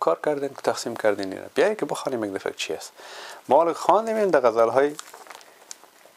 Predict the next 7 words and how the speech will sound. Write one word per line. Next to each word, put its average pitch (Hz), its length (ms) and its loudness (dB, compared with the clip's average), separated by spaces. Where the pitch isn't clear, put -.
یا 98 380 4
کتاب 104 480 0
غزل‌های 95 460 0
سلیمانی 90 520 -4
یا 135 260 -6
سلیمان 87 500 -2
رسیدیم. 156 420 -2